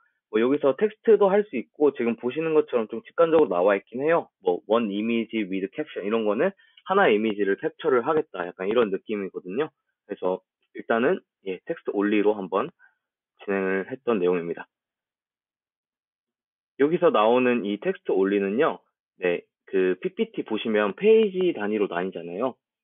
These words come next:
이게 지금 하나의 페이지라고 생각하시면 되고 이 텍스트 only라고 되어 있는 게 페이지의 주 제목이 됩니다.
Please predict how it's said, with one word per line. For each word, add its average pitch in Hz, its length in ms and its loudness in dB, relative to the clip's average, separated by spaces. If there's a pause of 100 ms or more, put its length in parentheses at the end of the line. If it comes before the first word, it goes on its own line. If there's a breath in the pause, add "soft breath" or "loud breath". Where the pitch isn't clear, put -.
(120)
이게 139 240 0
지금 117 200 -2
하나의 180 440 0
페이지라고 202 560 2
생각하시면 135 500 -6
되고 87 380 0
이 104 120 -8
텍스트 - 360 -8
only라고 123 520 2
되어 101 300 4
있는 95 240 -4
게 160 240 2 (400)
페이지의 190 640 2 (200)
주 143 260 0
제목이 110 340 -4
됩니다. 85 380 -8